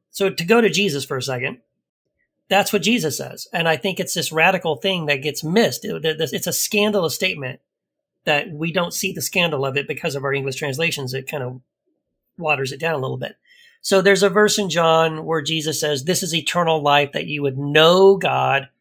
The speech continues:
and his son." And we read that because we're, we're sort of brainwashed and we're,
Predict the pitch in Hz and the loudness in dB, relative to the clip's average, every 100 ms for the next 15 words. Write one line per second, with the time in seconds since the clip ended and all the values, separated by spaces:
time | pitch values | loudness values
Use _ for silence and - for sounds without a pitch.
0 | _ _ 156 147 135 - 127 117 _ _ | _ _ -2 0 -2 -2 -6 -10 _ _
1 | _ - - _ 156 156 147 - 160 226 | _ -20 -20 _ 0 0 0 -4 4 6
2 | 247 240 226 175 196 262 233 147 160 214 | 8 6 2 0 2 2 2 0 2 6
3 | 269 196 190 156 _ _ _ _ 185 156 | 6 6 -4 -4 _ _ _ _ -6 -4
4 | - 180 143 156 151 139 139 139 - 143 | -6 -8 -2 0 2 0 -2 -4 -8 -8
5 | 143 | -8